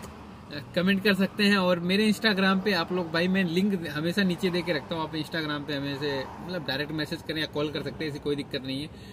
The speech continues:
बस यार कभी कभी call उठाने में भाई दिक्कत होती है, क्योंकि काम में इतने busy होते हैं ना। आजकल ऐसे भी family आई हुई थी भाई की, तो थोड़ा अभी उसमें busy चल रहे हैं, तो इसलिए भाई नहीं इतना हो पा रहा है। इंशाल्लाह जब free होते हैं फिर सबके भाई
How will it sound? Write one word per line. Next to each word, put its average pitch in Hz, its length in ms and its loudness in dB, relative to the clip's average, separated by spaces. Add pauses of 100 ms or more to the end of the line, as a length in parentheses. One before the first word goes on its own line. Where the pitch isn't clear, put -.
(180)
बस 143 120 -8
यार 175 160 2
कभी 170 220 0
कभी 175 180 2
call 170 280 2
उठाने 165 280 0
में 160 80 -2
भाई 165 120 2
दिक्कत 160 260 -2
होती 160 200 -2
है, 156 60 -6
क्योंकि 170 220 -2
काम 160 220 -2
में 170 120 -2
इतने 160 200 -4
busy 143 260 -4
होते 156 260 0
हैं 160 60 -2
ना। 165 140 -2
आजकल 156 280 0
ऐसे 160 200 0
भी 160 60 -2
family 156 400 -2
आई 156 140 2
हुई 156 120 0
थी 160 120 -2
भाई 139 200 0
की, 156 140 -4
तो 160 220 -2
थोड़ा 156 160 0
अभी 160 220 2 (360)
उसमें 180 260 0
busy 170 220 4
चल 156 220 2
रहे 151 100 2
हैं, 180 160 0
तो 190 60 -2
इसलिए 170 240 0
भाई 160 280 2
नहीं 185 460 0
इतना 160 240 -2
हो 156 180 -2
पा 135 180 -4
रहा 131 120 -2
है। 175 160 -2 (340)
इंशाल्लाह 160 460 0
जब 143 200 -4
free 151 180 0
होते 147 240 0
हैं 170 80 -2
फिर 170 80 -4
सबके 151 360 -4
भाई 143 200 -2